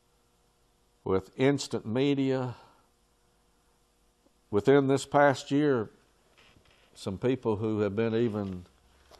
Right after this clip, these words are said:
close to my own family at one time, uh, have done things that have been disappointing to us,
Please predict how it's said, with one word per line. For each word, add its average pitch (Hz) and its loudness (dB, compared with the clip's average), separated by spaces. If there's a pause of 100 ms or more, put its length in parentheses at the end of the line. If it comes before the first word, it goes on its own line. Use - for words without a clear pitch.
(240)
close 139 4
to 107 -6
my 110 -2
own 117 -2
family 113 -6 (560)
at 98 -6
one 104 -2
time, 110 -6 (1500)
uh, 92 -6
have 98 -4
done 113 -2
things 117 -2
that 110 -4
have 107 -4
been 110 -2
disappointing 113 -6
to 104 -6
us, - -12